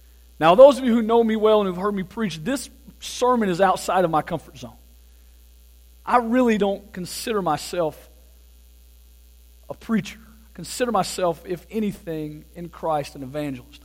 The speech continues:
I want to just hit you with the gospel. I want to stomp on your heart with the truth of God's word and your need for salvation. That's what I love.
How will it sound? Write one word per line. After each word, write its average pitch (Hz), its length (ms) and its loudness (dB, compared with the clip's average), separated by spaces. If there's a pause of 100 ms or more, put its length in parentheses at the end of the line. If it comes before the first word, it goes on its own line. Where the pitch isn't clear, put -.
I 196 80 -4
want 233 200 -4
to 165 60 -8
just 151 200 -12
hit 185 240 -10
you 175 80 -16
with 156 140 -14
the 123 60 -14
gospel. 175 640 -6 (920)
I 131 80 -2
want 175 240 -2
to - 60 -12
stomp 190 400 -6
on 180 140 -8
your 147 160 -6
heart 202 560 -2 (600)
with 147 140 -4
the 135 60 -4
truth 233 420 -6
of 160 100 -14
God's 143 280 0
word 202 640 -2
and 139 120 -8
your 143 120 -4
need 175 380 -4
for 175 140 -10
salvation. 185 880 -4 (1700)
That's 185 300 0
what 175 180 -2
I - 200 -8
love. 170 540 -12